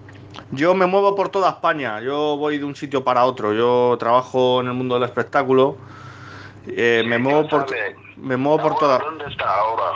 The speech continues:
Speaker 1: Ahora mismo estoy en, en Madrid capital.
Speaker 2: Madrid capital.
Speaker 1: Sí, pero me muevo
Speaker 2: ¿Tú
Speaker 1: por toda
Speaker 2: tienes
Speaker 1: España por el tema de las gaviotas mensajeras, pero no hay
Speaker 2: Sí.
Speaker 1: ningún pro-, no hay ningún problema. Yo me muevo, me muevo.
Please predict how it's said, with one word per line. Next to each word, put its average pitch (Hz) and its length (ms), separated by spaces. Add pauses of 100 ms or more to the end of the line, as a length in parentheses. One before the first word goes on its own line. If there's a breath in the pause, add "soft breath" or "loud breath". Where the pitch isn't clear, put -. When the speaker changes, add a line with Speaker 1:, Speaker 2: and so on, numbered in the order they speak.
(280)
Speaker 1:
Ahora 175 280
mismo 202 280
estoy 202 300
en, 160 680
en 135 120
Madrid 135 280
capital. 127 600 (840)
Speaker 2:
Madrid 120 380
capital. 110 440 (400)
Speaker 1:
Sí, 123 440 (180)
pero 127 180
me 131 100
muevo 160 240
Speaker 2:
¿Tú 156 60
Speaker 1:
por 160 140
toda 170 180
Speaker 2:
tienes 156 100
Speaker 1:
España 160 440
por 147 120
el 135 100
tema 147 240
de 143 320
las 135 180
gaviotas 139 360
mensajeras, 135 680 (460 loud breath)
pero 131 160
no 147 80
hay 170 60
Speaker 2:
Sí. 175 80
Speaker 1:
ningún 147 180
pro-, 131 160
no 143 140
hay 170 60
ningún 151 200
problema. 110 460
Yo 123 140
me 123 100
muevo, 113 320
me 101 120
muevo. 104 360